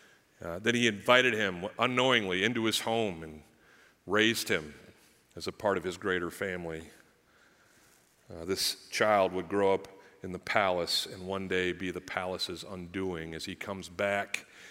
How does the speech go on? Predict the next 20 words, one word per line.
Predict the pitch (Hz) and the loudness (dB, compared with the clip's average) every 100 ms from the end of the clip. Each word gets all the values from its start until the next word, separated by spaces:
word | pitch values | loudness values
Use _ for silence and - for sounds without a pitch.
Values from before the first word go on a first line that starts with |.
| - | -16
into | - 101 92 | -8 -6 -4
the | 92 | 0
story | - - 98 92 92 87 - - - - | 0 2 2 4 2 0 -10 -18 -18 -14
and | 104 - | -12 -4
ushers | 104 - 101 87 | -2 -2 -4 -2
in | 98 | -2
these | 92 90 | -2 -4
ten | - 107 98 | -2 -4 -6
plagues, | - 101 101 101 | -2 0 0 -4
which | 98 | -8
we'll | 95 | -8
get | 87 98 - | -6 -6 -6
to. | 107 107 110 | -6 -6 -8
But | 90 | -8
does | 92 | -6
anybody | 95 95 | -4 -4
remember | 98 101 | -4 -4
the | 85 | -4
last | 90 95 - - | -2 -2 -4 -4
plague? | 104 104 107 | -4 -4 -6